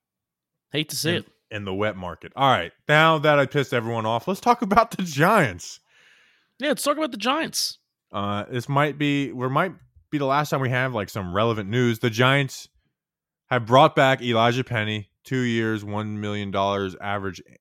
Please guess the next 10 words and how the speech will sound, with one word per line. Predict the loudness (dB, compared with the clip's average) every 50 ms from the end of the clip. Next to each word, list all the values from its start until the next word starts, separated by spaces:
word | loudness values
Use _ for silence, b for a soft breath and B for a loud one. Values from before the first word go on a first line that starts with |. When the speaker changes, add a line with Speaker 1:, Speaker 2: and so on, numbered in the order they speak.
| _ -14
Speaker 2:
uh, | -12 -10 -10 -10 -12 -14
annual | -14 -12 -12 -10 -10 -10 -10 -10 -10 -6
value, | -2 2 4 4 4 4 2 0 -2 -4 -4 -6 -8 _ _ _ _ _ _ _ _ _ _ _ _ _ _ _ _ _ _
or | -16 -16
something | -12 -10 -10 -10 -10 -10 -10
like | -10 -12 -12 -12 _
that. | -8 -8 -8 -8 -10 _ _ _ _ _ _ _ _ _ _
And | -2 0 2 2
they | 4
released | 4 4 4 4 4 2 2 0 -4 -8 -10